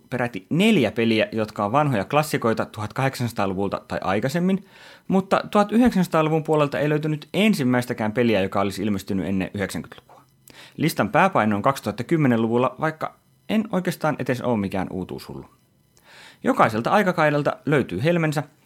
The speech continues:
mutta nykyisten lautapelien ystävä löytää itselleen mieluista pelattavaa paljon paremmalla todennäköisyydellä uusien pelien joukosta. Ja ne menneisyyden parhaat helmetkin saa aina toisinaan uusia painoksia.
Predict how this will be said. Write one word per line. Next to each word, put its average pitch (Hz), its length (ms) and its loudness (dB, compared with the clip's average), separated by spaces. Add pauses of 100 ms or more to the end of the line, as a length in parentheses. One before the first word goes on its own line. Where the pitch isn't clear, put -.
(240)
mutta 135 420 0
nykyisten 127 500 2
lautapelien 113 500 0
ystävä 104 320 -2
löytää 113 280 0
itselleen 110 420 0
mieluista 107 360 -2
pelattavaa 95 460 -4
paljon 147 300 0
paremmalla 107 340 2
todennäköisyydellä 87 800 -4
uusien 104 360 -4
pelien 82 260 -6
joukosta. 78 400 -8 (500)
Ja 113 200 -2 (320)
ne 117 100 2
menneisyyden 113 500 2
parhaat 135 400 2
helmetkin 107 400 0
saa 85 200 -4
aina 143 180 2
toisinaan 110 500 0
uusia 90 300 -6
painoksia. - 460 -12